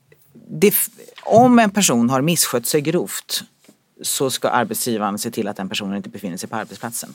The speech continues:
Absolut. Eh, men då har vi regler om, för att ta hand om de situationerna. Jag skulle vilja säga att från fackets sida så upplever vi ibland att arbetsgivarna inte vågar ta i saker. Du sa att du, du tycker att vi är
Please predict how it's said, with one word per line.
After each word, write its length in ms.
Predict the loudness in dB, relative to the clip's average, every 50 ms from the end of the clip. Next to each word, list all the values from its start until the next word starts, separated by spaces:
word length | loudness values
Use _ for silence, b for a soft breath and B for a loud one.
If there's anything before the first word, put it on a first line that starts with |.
| -18 _
Absolut. 680 | -14 -12 -8 -6 -4 -4 -4 -6 -6 _ -16 -20 -20 b b b b b b
Eh, 300 | -6 -4 -2 -2 -2 -4 -6 _
men 260 | -6 -2 0 2 4
då 100 | 4 4
har 240 | 4 4 4 4 4
vi 100 | 4 2
regler 500 | 2 2 0 0 0 0 0 0 0 0
om, 380 | 0 0 0 0 -2 -6 -8 -10 _ _ _ -20 -20 -20 -14 -10
för 180 | -6 -4 -4
att 80 | -4 -4
ta 80 | -4
hand 240 | -4 0 0 2 2
om 80 | 2 0
de 160 | -2 -2 -4
situationerna. 640 | -4 -8 -8 -10 -10 -10 -8 -8 -8 -8 -8 -8 -10 -12 B B B B B B B
Jag 300 | B 2 4 4 4 4
skulle 160 | 4 2 2
vilja 100 | 2 4
säga 140 | 4 4 2
att 100 | 2 0 -6 -10 -8
från 200 | -4 -2 0 2
fackets 440 | 2 2 0 0 -2 -2 -2 0 2
sida 240 | 2 2 2 2 2
så 140 | 2 2
upplever 460 | 2 2 0 0 0 -2 -2 0 0 2
vi 120 | 4 4
ibland 280 | 4 2 0 -2 -2 -2
att 100 | -2 -2
arbetsgivarna 560 | -4 -2 -2 -4 -4 -4 -4 -4 -4 -2 -2
inte 300 | -2 -4 -6 -8 -10 -10
vågar 300 | -8 -8 -8 -8 -8 -10
ta 360 | -10 -6 -2 0 2 2 0
i 40 | 0
saker. 580 | -2 -6 -8 -8 -10 -10 -10 -12 -12 -12 -14 -20 _ B B B B B B
Du 140 | -6 -6
sa 340 | -2 0 2 2 4 4 2
att 120 | 2 -2 -6
du, 100 | -10 -10
du 380 | -8 -4 -4 -2 -2 -2 -2 -4 -6
tycker 220 | -8 -6 -4 -4 -4
att 120 | -4 -2
vi 240 | -2 -2 0 0 0
är 60 | -2